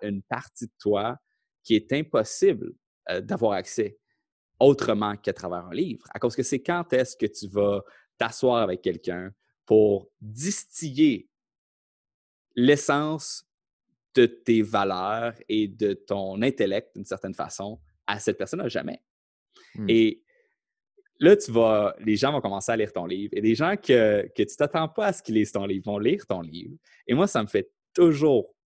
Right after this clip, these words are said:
Speaker 1: étrange de parler avec quelqu'un qui a lu mon livre, à cause que c'est comme si, s'il était dans ta bulle, dans ta bulle
Speaker 2: Hmm.
Speaker 1: intellectuelle.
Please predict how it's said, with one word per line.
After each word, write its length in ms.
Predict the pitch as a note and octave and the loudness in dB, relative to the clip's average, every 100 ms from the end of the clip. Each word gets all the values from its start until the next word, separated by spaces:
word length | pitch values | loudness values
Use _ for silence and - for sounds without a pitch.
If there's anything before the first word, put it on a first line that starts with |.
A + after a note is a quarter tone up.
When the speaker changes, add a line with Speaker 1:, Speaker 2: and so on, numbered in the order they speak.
| _ | _
Speaker 1:
étrange 640 | C3+ C3+ - A2+ A2 F#2+ F2+ | 0 0 -2 -4 -4 -10 -8
de 80 | |
parler 220 | F#2 F2+ A2+ | -4 -2 0
avec 180 | A2+ | -2
quelqu'un 340 | - F#2 G#2 G#2 | -2 -4 -4 -6
qui 180 | - G2 | -2 -2
a 60 | |
lu 380 | F#2 G2 G#2+ C3 | -2 -6 0 0
mon 220 | A#2 G#2 | 0 -4
livre, 500 | G2 G2 A2+ C3 C3+ - _ _ _ _ _ _ | -4 -4 -2 -2 -4 -18 _ _ _ _ _ _
à 120 | B2 | 0
cause 180 | C#3+ C#3 | 2 2
que 60 | |
c'est 100 | D3 | 2
comme 220 | D#3+ A3 A3+ | 4 2 2
si, 480 | - D3+ C3+ B2+ _ _ _ _ _ _ _ _ _ _ _ _ _ _ | 0 2 2 0 _ _ _ _ _ _ _ _ _ _ _ _ _ _
s'il 260 | - C3+ C3+ | -8 2 2
était 640 | C3+ D#3 D3+ C#3+ B2+ - _ _ _ _ _ _ _ _ - | 6 6 6 4 2 -4 _ _ _ _ _ _ _ _ -10
dans 320 | C3+ D3 D3+ | 2 4 4
ta 160 | C#3 B2 | 2 2
bulle, 400 | A#2 A2 - _ _ _ _ _ | 4 4 2 _ _ _ _ _
dans 100 | - | -4
ta 120 | A#2 B2+ | 2 4
bulle 140 | D#3 | 4
Speaker 2:
Hmm. 40 | |
Speaker 1:
intellectuelle. 640 | D3+ A#2+ G#2 - G#2 F#2+ D#2+ | 4 2 0 -4 -2 -2 -4